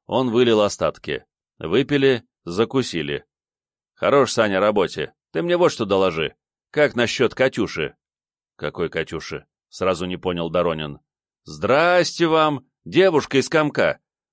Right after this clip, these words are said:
Утром пиво у нее пили, забыл? А, вот ты о чем.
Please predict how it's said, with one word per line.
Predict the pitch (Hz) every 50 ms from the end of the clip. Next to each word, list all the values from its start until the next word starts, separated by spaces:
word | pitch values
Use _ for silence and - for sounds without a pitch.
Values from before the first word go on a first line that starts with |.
| _ _
Утром | - 139 165 160 - 147 147 135
пиво | 127 131 139 139 120 120
у | 113 110
нее | 107 104 104 98
пили, | 85 95 95 90 82
забыл? | 85 82 113 131 139 151 156 147 139 147 _ _ _ _ _ _ _ _ _ _ _
А, | - 80 87 104 110 104 78 - _ _ _ _ _ _ _
вот | - 78 90 117 - -
ты | - 104
о | 95 87
чем. | - - 85 73 69 -